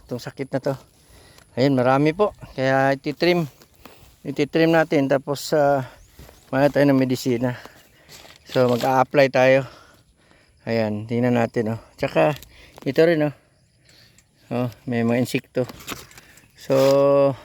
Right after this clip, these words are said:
gagamitan natin to ng pang ano ng, ano,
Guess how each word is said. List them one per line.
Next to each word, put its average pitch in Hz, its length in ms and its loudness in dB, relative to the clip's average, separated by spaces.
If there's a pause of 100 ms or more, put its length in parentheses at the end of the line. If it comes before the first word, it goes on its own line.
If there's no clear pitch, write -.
(920)
gagamitan 127 640 2
natin 131 320 -2
to 131 160 -2
ng 131 240 -2
pang 127 160 -4
ano 135 160 -2
ng, 135 240 -2
ano, 135 100 -4